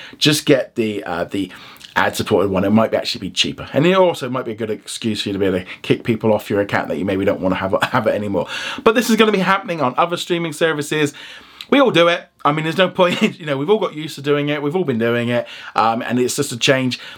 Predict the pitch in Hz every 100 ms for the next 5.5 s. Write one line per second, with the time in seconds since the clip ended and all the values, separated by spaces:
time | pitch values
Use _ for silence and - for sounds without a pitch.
0 | - - - - - 208 208 196 202 214
1 | 190 247 247 220 190 139 143 202 - 190
2 | 190 - 156 165 165 165 139 - 180 175
3 | - 180 160 156 160 - _ - 208 202
4 | 180 190 190 185 180 - - 170 175 143
5 | 131 - 165 160 127